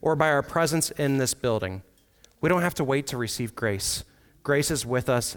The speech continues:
as we are experiencing that hardship. He is with us as we are struggling. In him and through him, we may approach God with freedom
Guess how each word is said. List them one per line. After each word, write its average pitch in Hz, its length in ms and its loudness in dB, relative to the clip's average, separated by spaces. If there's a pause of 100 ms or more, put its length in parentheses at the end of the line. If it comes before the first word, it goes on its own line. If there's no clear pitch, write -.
as 127 240 -2
we 120 140 -4
are 110 60 0
experiencing 98 520 -6
that 85 180 -4
hardship. 73 460 -8 (920)
He 175 160 0
is 135 140 0
with 147 260 0
us 139 240 2
as 131 320 -2
we 131 120 0
are 123 80 0
struggling. 101 580 -4 (420)
In 170 200 2
him 139 380 2
and 127 140 -6
through 127 240 -2
him, 98 360 -4 (220)
we 123 120 -4
may 117 260 0
approach 131 580 -2
God 101 260 0
with 110 200 -6
freedom 101 520 -2